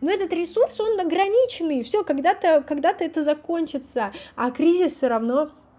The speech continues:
никуда не денется. Ротация кадров происходит, то есть смена, а, вот этих, э, политиков, которые уже престарелые и не способны справляться со своими должностными обязанностями,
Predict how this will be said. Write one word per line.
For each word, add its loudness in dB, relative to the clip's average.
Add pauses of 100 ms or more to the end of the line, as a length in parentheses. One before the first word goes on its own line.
(380)
никуда 2
не 0
денется. -2 (280)
Ротация 4
кадров 2
происходит, -6
то 0
есть -2
смена, -2 (320)
а, -4
вот -4
этих, -2
э, 0
политиков, 0
которые -4
уже -2
престарелые 0
и -6
не -6
способны -2
справляться -2
со -12
своими -4
должностными -6
обязанностями, -6